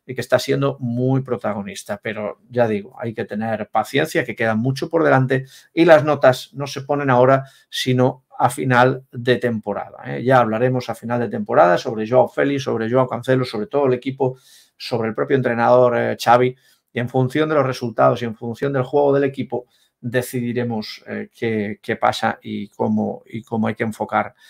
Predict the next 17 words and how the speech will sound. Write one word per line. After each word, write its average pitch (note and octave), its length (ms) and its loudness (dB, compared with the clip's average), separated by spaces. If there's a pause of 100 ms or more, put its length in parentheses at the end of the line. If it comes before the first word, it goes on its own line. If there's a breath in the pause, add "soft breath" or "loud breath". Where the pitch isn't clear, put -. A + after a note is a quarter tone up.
(180 soft breath)
la - 120 0
siguiente A#2 360 0
temporada, A2 440 0
cómo A#2+ 220 0
hay A#2+ 80 0
que A#2 100 -2
renovar A2 340 -2
la A2+ 80 2
plantilla, G#2+ 420 -4
cómo A2+ 200 -4
hay A2 40 -6
que A2 120 -8
renovar G#2 560 -2
el G#2 180 -6
equipo. - 440 -14
De C3+ 100 4
momento, D#3+ 560 6